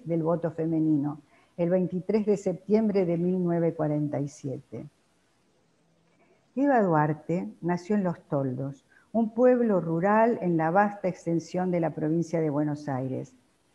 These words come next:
Fue la más pequeña de cinco hermanos, y al morir su progenitor sucedieron periodos difíciles para una madre sola con sus cinco pequeños. Pero doña Juana Ibarguren era una mujer fuerte y decidida,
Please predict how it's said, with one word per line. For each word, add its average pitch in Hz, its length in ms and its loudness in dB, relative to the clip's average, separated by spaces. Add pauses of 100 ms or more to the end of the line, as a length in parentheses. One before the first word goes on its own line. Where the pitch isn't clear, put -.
(260)
Fue 254 120 2
la 262 120 4
más 240 160 4
pequeña 233 500 2
de 170 100 2
cinco 170 380 -4
hermanos, 147 680 0 (360)
y 190 80 2
al 180 100 4
morir 220 360 2
su - 180 -2
progenitor 196 800 0
sucedieron 185 540 0
periodos 175 500 2
difíciles 160 640 -2
para 147 240 0
una 160 180 2
madre 160 340 2
sola 175 580 2 (400)
con 175 160 2
sus 170 200 -4
cinco 170 340 0
pequeños. 147 760 0 (380)
Pero 185 220 4
doña 185 320 4
Juana 254 340 4
Ibarguren 190 640 4
era 170 160 4
una 170 140 4
mujer 170 360 2
fuerte 240 440 2
y 220 40 2
decidida, 156 720 -2